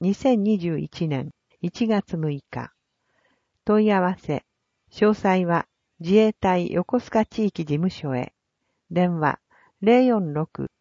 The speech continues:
八二三零四零四。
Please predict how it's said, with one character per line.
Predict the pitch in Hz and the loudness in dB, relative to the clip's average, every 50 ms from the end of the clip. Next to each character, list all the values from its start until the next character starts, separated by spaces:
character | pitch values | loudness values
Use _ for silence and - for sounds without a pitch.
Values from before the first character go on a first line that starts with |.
| _ _ _ | _ _ _
八 | - 175 190 - - 233 233 | -4 -2 -2 -2 0 0 0
二 | 233 233 226 170 151 | 2 2 0 0 -2
三 | - - - 147 139 135 147 - _ _ _ _ _ _ _ _ _ - | -4 -4 -4 -2 -2 -4 -6 -10 _ _ _ _ _ _ _ _ _ 0
零 | 196 220 233 233 233 | 4 4 6 6 4
四 | 220 214 190 156 131 127 131 | 4 2 0 -2 -4 -4 -2
零 | 143 165 175 175 170 170 | 0 2 2 2 2 2
四。 | 165 160 151 131 | 0 0 -2 -4